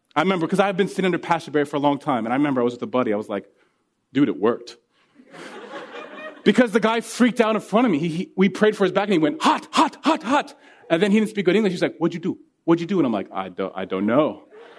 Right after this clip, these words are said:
But he's like, "It's better." And I'm like, I hit my buddy like, "Dude, it worked." He's like, "Yeah, I know." I'm like, "We're, we're supposed to believe in this. Why aren't we <laughs> doing that? This should be normal." You know what I did with that? I got complacent. I thought,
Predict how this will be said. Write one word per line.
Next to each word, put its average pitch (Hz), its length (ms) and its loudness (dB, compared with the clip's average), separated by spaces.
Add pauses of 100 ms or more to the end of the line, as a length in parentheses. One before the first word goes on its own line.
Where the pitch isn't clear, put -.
(120)
But 208 80 8
he's 233 160 2
like, 220 360 0
"It's 170 200 0
better." 196 400 2
And 151 100 2
I'm 175 100 0
like, 143 280 0 (960)
I 139 80 -2
hit 165 100 4
my 147 100 4
buddy 151 200 0
like, 113 240 -4
"Dude, 135 160 0
it 113 40 -2
worked." 120 260 2
He's 107 80 -12
like, 107 120 -10
"Yeah, 156 140 -2
I - 20 2
know." 165 160 2
I'm 135 80 4
like, 110 180 0 (300)
"We're, 127 100 -18 (140)
we're 147 80 2
supposed 208 240 2
to 156 60 -4
believe 294 240 6
in 285 100 4
this. 123 220 -4
Why 175 140 0
aren't 208 100 -2
we 196 80 -2
<laughs> 170 120 4
doing - 280 4
that? 254 180 2 (480)
This 302 180 6
should 285 220 2
be 269 120 4
normal." 208 640 4 (1600)
You 175 100 2
know 214 100 6
what 220 100 2
I 196 80 0
did 180 160 -2
with 202 160 -6
that? 214 280 -2 (840)
I 139 100 -2
got 135 240 -4
complacent. 127 580 -8 (760)
I 120 120 -8
thought, 147 260 0